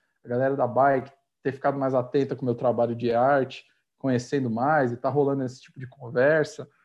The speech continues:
E também o meu trabalho de arte, a bicicleta começou a entrar. Então, aos poucos, eu acho que as coisas estão se misturando, assim, tem sido legal.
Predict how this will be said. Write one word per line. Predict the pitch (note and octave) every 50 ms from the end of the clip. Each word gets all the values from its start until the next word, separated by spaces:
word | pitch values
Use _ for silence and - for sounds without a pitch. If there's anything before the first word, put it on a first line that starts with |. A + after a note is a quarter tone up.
| _ _
E | - B2+ B2+
também | B2 B2 - C#3 C3+ C#3 C#3 C3+
o | C3
meu | B2+ B2+ B2+
trabalho | C3 C3 B2+ B2+ B2 B2+ B2
de | B2 B2 A#2+
arte, | A#2 A#2+ A#2+ A2+ - - A#2
a | A2+
bicicleta | - - - B2 - - - B2+ B2+ A#2+ A#2 -
começou | - B2 A#2 A2+ - B2
a | A#2
entrar. | A2 - - C3 C3+ C#3+ D3 D3 C3
Então, | B2 B2+ E3 E3+
aos | F#3 -
poucos, | - - G#3+ G#3+ G#3+ A3
eu | A3 G#3
acho | G3+ F#3 F3 -
que | - G3+
as | E3+ -
coisas | - - F3 F3+ E3+ D#3+
estão | - - _ - D#3+ C#3+
se | - -
misturando, | D3+ C3+ - - - C3 B2 B2+ C3+ C3+ B2
assim, | A#2+ A#2+ - E3 E3
tem | - F3+ F3
sido | F3 F3 - F3 F3+
legal. | F#3 F3+ C#3+ A#2 G#2+ G#2 - - _ _